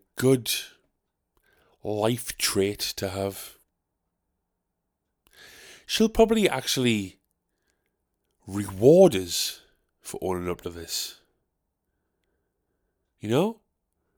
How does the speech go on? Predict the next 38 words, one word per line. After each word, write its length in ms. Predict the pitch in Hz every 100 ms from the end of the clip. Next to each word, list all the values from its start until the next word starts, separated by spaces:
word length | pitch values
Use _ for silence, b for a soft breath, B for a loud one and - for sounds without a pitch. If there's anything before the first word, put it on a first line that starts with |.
| _
Show 340 | - - 170 165
her 60 |
that, 260 | 147 123 107
you 80 | 147
know, 140 | 127
I, 240 | 117 117 - -
I'm, 280 | - 113 - -
I'm 260 | 107 110 107
capable 580 | - 143 123 139 143
of 360 | 123 107 - - _ _ _ _ _ _ _ _ _
holding 500 | - 117 135 143 139
my 180 | 135 139
own. 360 | 147 185 226 - _ -
I 80 | 117
guess, 340 | 131 185 202 -
and, 180 | 110 - _ _ _ - -
and 360 | 113 110 101 -
owning 300 | 120 131 143
up 120 | 147 -
to 80 |
things. 580 | 131 156 160 170 165 - _ _ _ _ _ _ - -
Maybe 140 | 208
this 240 | 285 220 147
is 60 |
a 60 | 131
test 420 | - - 110 -
all 160 | 104 98
along. 340 | 98 143 165 B B B
You 80 |
know 80 | 262
what 140 | 262 240
it 40 |
is? 60 | 156
I'm 80 |
gonna 120 | 208 196
ring 180 | 175
her 100 | 165
back. 460 | 139 123 - -